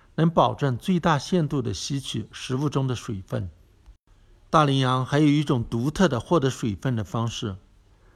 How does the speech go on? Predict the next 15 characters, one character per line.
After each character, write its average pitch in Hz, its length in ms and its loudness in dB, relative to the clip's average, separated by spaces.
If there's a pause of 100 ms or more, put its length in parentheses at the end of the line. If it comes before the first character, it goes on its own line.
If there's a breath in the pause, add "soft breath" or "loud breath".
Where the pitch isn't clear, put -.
(120)
食 - 200 2
物 226 140 0
中 190 160 6
的 175 80 4
营 123 200 -2
养 131 200 0
成 107 220 -6
分， 110 240 -4 (360 soft breath)
例 151 120 4
如 107 280 -2 (100)
碳 190 240 4
水 120 140 -4
化 131 280 4
合 107 200 -8
物， 107 240 -6